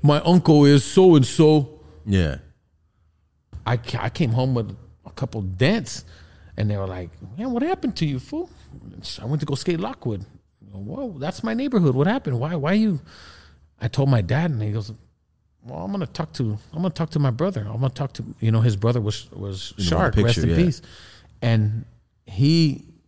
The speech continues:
Speaker 1: went and got at his little homies and straightened them out.
Speaker 2: Mm-hmm.
Speaker 1: And, uh, you know, if my nephew comes here with his homies to come skate, don't fuck with them.
Speaker 2: Easy fucking request. "Hey, these fools
Speaker 1: And
Speaker 2: wanna
Speaker 1: since
Speaker 2: skate."
Speaker 1: then,
Speaker 2: <laughs>
Speaker 1: it,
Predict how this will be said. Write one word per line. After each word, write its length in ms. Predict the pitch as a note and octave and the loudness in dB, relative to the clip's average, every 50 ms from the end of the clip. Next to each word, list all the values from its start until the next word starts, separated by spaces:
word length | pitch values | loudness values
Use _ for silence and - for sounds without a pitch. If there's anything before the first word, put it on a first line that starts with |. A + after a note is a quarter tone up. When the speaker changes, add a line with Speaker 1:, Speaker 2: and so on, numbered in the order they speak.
| _ - | _ -4
Speaker 1:
went 200 | A2 A#2+ B2 B2 | 0 2 2 2
and 140 | A#2 A2 G2+ | 2 2 0
got 220 | - A2 A#2+ A2 | 2 2 2 2
at 280 | A2+ A#2 A2 - - - - - _ _ _ _ _ - | 2 0 -2 -4 -10 -20 -20 -20 _ _ _ _ _ -8
his 420 | - - A#2+ A2+ G#2 G2+ G#2 - - | -2 2 2 2 2 0 -2 -6 -2
little 260 | G#2+ A2+ A2+ G#2 G2+ | -2 0 0 0 0
homies 420 | F#2 A2+ A#2 A#2+ A2+ G#2 G#2 G#2 G#2 | 0 2 2 4 4 2 2 0 0
and 220 | F#2 F#2 F#2 F2+ - _ _ | -2 -2 -4 -6 -8 _ _
straightened 500 | - - - - - A#2+ A#2+ G2+ G#2+ G#2+ | -10 -8 -6 -2 0 2 2 2 2 0
them 160 | G2+ G2+ G#2 A#2 | 0 2 2 2
out. 240 | C3 C#3 A#2+ - - _ _ F2+ | 2 0 0 -4 -8 _ _ -12
Speaker 2:
Mm-hmm. 140 | E2 E2+ E2+ D#2+ D#2 _ _ _ _ _ _ _ _ _ _ | -8 -8 -8 -8 -10 _ _ _ _ _ _ _ _ _ _
Speaker 1:
And, 280 | - F2+ F2+ F2+ F#2 - - | -8 -6 -6 -6 -6 -8 -10
uh, 220 | G2+ G2 F#2+ G2 | -10 -10 -10 -8
you 140 | G2+ G#2+ G#2 | -6 -4 -4
know, 140 | G2+ G2+ G2 | -4 -4 -4
if 120 | F#2+ - | -2 0
my 140 | B2 B2 C#3+ D#3 | 2 2 4 4
nephew 320 | E3 F3 F3 - F#3 E3 | 4 4 4 4 4 4
comes 320 | - - E3 E3+ E3+ D3 B2 | 4 4 6 6 6 6 6
here 160 | C#3 C3+ B2+ | 6 4 6
with 180 | A#2+ A2 G#2+ - | 4 2 2 2
his 140 | B2 G#2+ F#2+ | 0 0 2
homies 320 | A#2 C#3+ F3 F3+ D3 A#2 - | 2 4 4 4 4 2 2
to 80 | - | 0
come 200 | - - B2+ A2 | 0 0 0 0
skate, 440 | G#2 - - F3+ F#3+ F#3 A#2+ - - - _ _ _ _ _ _ _ _ _ _ - | 0 0 2 4 4 4 2 0 -6 -20 _ _ _ _ _ _ _ _ _ _ -4
don't 180 | A#2 B2 A#2+ | -2 -2 -2
fuck 240 | - F#3+ G#3 - - | -2 -4 -6 -6 -6
with 120 | - - | -10 -10
them. 140 | - E3+ - - _ _ _ _ _ _ _ _ _ _ _ _ _ _ _ _ _ _ - - - - - _ _ _ _ - - - | -10 -12 -14 -16 _ _ _ _ _ _ _ _ _ _ _ _ _ _ _ _ _ _ -20 -20 -20 -20 -20 _ _ _ _ -20 -12 -4
Speaker 2:
Easy 340 | A#3+ A#3 A#3 G#3+ - G#3+ G#3 | -2 0 0 0 0 0 -2
fucking 340 | - - A3+ G#3 - G#3 G3 | -2 -4 -10 -6 -2 0 0
request. 640 | F#3+ - - - A#3 G#3+ E3 A#2+ - - - - - - | 0 -2 -4 -4 -2 0 0 -2 -4 -8 -16 -20 -12 -6
"Hey, 140 | - C3+ B2 | -2 -2 0
these 180 | A2+ A#2 A2 A2 | 0 0 -2 -4
fools 200 | - - D3 C#3+ | -4 -2 0 2
Speaker 1:
And 100 | C3+ B2+ | 2 2
Speaker 2:
wanna 120 | A2+ A2 G2+ | 2 4 4
Speaker 1:
since 180 | E3+ F#3 - | 2 2 2
Speaker 2:
skate." 120 | - A2+ - | 2 2 2
Speaker 1:
then, 300 | F3+ G3 G#3 A3 G#3+ - - - - - - - - | 4 4 2 0 0 -4 -8 -10 -10 -10 -12 -14 -14
Speaker 2:
<laughs> 340 | - - - _ _ - - | -18 -20 -20 _ _ -4 0
Speaker 1:
it, 360 | D3+ C#3+ A#2+ - - - - | 0 0 0 -2 -8 -14 -12